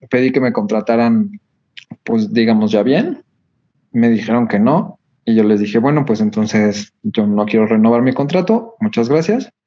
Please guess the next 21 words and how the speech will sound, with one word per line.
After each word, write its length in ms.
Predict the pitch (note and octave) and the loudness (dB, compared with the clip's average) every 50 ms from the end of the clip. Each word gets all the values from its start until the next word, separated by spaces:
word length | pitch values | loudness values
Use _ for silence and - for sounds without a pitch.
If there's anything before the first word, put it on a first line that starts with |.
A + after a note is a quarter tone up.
| _ _ _ _ _ _ _ | _ _ _ _ _ _ _
Y 100 | - C3 | 0 0
fue 160 | B2+ C#3+ C#3+ | 2 2 2
en 80 | D3 D3 | 2 2
este 160 | C3+ - D#3 | 0 0 0
momento 420 | C#3 C3 B2+ B2+ B2+ A#2+ C3 B2 - | 0 0 0 0 0 0 -2 -2 0
que 720 | - A#2+ A#2 A2+ A2+ A#2 A2+ A2+ A2+ A2+ A2+ A2 A2 A2 G#2+ | 0 2 2 4 4 4 4 4 4 2 2 0 -2 -4 -4
decidí 1040 | G#2+ A2 A2 - B2 A#2 A2 A#2 A#2+ A#2+ A#2+ A#2+ A#2+ A#2+ A#2+ A#2 A#2+ A#2 A#2+ A#2 A#2 | -2 -2 -2 -2 -2 0 0 2 2 2 2 4 4 4 4 4 4 2 0 0 -2
empezar 360 | - A2+ A2 - A2 - A#2+ B2 | -2 -2 -2 -2 -2 0 0 2
a 60 | C3 | 2
dar 200 | D3+ D#3+ E3+ E3+ | 2 0 0 0
clases, 600 | F3 F3+ F3+ E3+ - C#3 C3+ D3 F3+ - - - _ _ _ _ _ _ _ _ _ _ _ _ _ _ | 0 0 0 0 0 0 0 0 0 -2 -6 -12 _ _ _ _ _ _ _ _ _ _ _ _ _ _
o 360 | - D3 D3+ D#3+ D#3+ D#3 D#3 | 0 2 2 2 2 0 -2
más 220 | - C3+ C3 A#2+ A#2 | -2 -2 -2 0 0
bien, 480 | C3 C3 B2+ B2+ C3 C3 C3 C3 C3 - | 0 0 0 0 0 -2 -4 -4 -6 -4
eh, 460 | A#2 A2 A2 A2 A2 G#2+ G#2+ G#2+ A2 - | -2 0 0 0 0 0 0 -2 -4 -4
empezar 380 | C3+ A#2+ A2 A#2+ A#2 C3+ C3 C3+ | -4 -2 -2 0 0 0 0 0
a 40 | C3 | 0
hacerlo 340 | C3 B2 A#2 B2 B2+ A#2 | 0 0 0 0 0 0
como 260 | - B2+ A#2+ A#2 A#2 A2+ | 0 0 0 2 2 2
mi 140 | A2 G#2+ | 2 0
actividad 720 | G2 G2 - - A#2 A2 G#2+ G#2+ G#2 G#2 G#2 - - - | -2 -4 -4 -2 0 2 2 2 2 0 0 -2 -6 -14